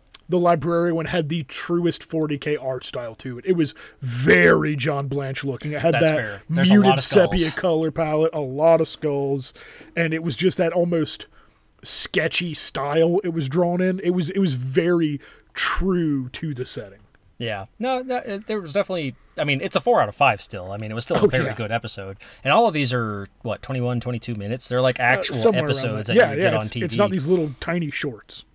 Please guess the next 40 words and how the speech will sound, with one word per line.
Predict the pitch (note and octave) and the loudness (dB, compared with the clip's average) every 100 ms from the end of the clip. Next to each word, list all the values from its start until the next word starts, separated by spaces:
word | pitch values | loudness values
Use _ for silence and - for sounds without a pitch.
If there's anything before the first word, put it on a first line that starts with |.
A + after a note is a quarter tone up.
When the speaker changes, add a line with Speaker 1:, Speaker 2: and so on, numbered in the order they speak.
| _ - | _ -2
Speaker 2:
Yeah. | A#2 F#2 - _ - | -2 -2 -8 _ -10
So | A2+ G2+ G2+ | -4 -2 -4
it's, | G#2+ G#2+ - G#3 | -6 -8 -10 -10
it's, | A#3 - - - - - - - | -8 -8 -8 -10 -14 -18 -20 -14
uh, | - - - D5+ | -12 -10 -8 -8
if | - D4+ - | -4 -6 -4
they | D4 | -6
can | - A3+ | -4 -2
continue | A3+ G#3 A3+ A3+ | -2 -2 -2 -4
the | |
quality | - F#3+ F3+ F3 E3+ | 0 4 4 2 -2
and | D#3+ | -4
release | D3+ D3+ - | -6 -6 -4
one | C3+ C#3+ | -4 -4
or | C3+ | -6
two | D3 | -6
of | C3+ | -4
those | C3 A#2 | -2 -4
a | |
week | G#2 A#2+ - | -4 -6 -6
for | B2 F#2+ | -8 -6
a | |
while, | F#2 F#2 F#2+ C3+ G3 G#3 | -4 -4 -2 -2 -2 -2
I'll | - C4 | -2 -4
be | - | -4
Speaker 1:
Mm-hmm. | C#3+ A#2+ | -8 -6
Speaker 2:
pretty | G#3 D#3+ | -4 -2
interested | D#3+ D3+ C3 B2 | -2 -4 -6 -6
to | A#2 | -6
see | - A#2+ | -4 -4
what | A2+ | -4
kind | - B2 | -4 -6
of | - | -4
catalog | A2+ C3+ G2+ G#2 | -4 -2 -4 -4
they | A2 | -6
can | A2 | -6
eventually | A2 A#2 G2+ G2 | -6 -6 -8 -6
get. | A#2+ G#2 | -4 -2
'Cause | A#2 A2 | -2 -2
there's, | D3 | -4